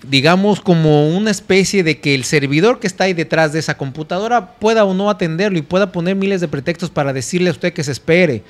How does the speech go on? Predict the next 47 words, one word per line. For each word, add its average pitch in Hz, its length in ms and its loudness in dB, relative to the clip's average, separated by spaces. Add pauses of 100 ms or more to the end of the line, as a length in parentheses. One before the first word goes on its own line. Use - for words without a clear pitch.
(480)
que 135 180 0
es, - 300 -6
tiene 165 320 0
veinte 139 400 2
mil 165 160 -2
personas 156 340 -4
atrás 143 320 -4
de 139 80 -4
usted, 160 500 -2
que 127 220 -2
se 127 100 -4
le 120 120 0
fue 156 180 -2
la 156 140 2
luz, 175 300 0
que 165 100 -6
se 147 120 -4
cayó 139 220 -2
el 147 80 -2
internet, 151 760 -2 (320)
que 143 100 0
tiene 156 220 0
problemas 147 360 -2
con 131 120 -10
su 127 160 -10
computadora, 123 840 0
etcétera. 143 720 -4 (160)
Yo 170 240 -4
creo 196 260 -2
que 233 140 -4
eso 226 160 -4
se 165 200 -4
va 180 100 -2
a 190 100 -8
complicar. 117 680 -6
No 156 320 -2
le 208 160 -2
conviene 139 760 -2
a 117 60 -8
la 113 100 -6
sociedad 131 400 -6
dominicana 139 640 -8
que 147 80 -10
este 135 160 -10
tipo 165 320 -8
de 139 120 -6
situaciones 123 600 -10